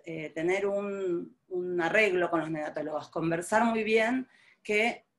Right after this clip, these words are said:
el niño necesita el control y que si lo postergamos puede pasar que después nos encontremos un paciente que ya no tiene la posibilidad de tratarse. En mi caso yo lo que hago es preparo todo para estar muy cómoda y poder revisar rápido, tener todo armado y a mano.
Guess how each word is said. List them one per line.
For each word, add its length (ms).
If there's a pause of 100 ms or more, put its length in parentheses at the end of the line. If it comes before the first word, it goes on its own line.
(100)
el 220
niño 300
necesita 480
el 80
control 640 (400)
y 120
que 200
si 560
lo 420
postergamos 800
puede 240
pasar 460
que 100
después 300
nos 120
encontremos 600
un 100
paciente 560
que 260
ya 200
no 160
tiene 200
la 140
posibilidad 480
de 60
tratarse. 680 (760)
En 120
mi 100
caso 280
yo 140
lo 80
que 120
hago 200
es 120
preparo 560
todo 260
para 140
estar 300
muy 220
cómoda 400
y 80
poder 300
revisar 480
rápido, 420
tener 300
todo 220
armado 420
y 80
a 80
mano. 540